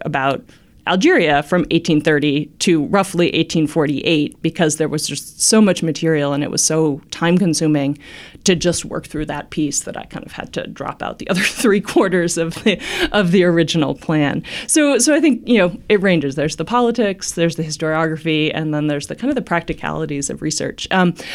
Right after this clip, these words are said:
but I, I think it's exciting that we're starting to get, um, kind of a whole generation of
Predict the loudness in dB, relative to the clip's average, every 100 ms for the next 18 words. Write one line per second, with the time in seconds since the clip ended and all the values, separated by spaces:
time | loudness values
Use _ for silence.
0 | -6 0 2 2 -2 -4 -2 -2 -6 -6
1 | 0 2 2 0 0 2 4 4 4 4
2 | 2 0 0 2 2 0 0 4 6 6
3 | 4 2 -2 0 0 0 -2 -10 -18 -20
4 | -18 -20 -18 -6 0 0 0 -4 -4 -2
5 | -2 -2 0 0 0 0 0 0 0 0
6 | 0 0 -2 -2 -2 -4 -6 -12 -16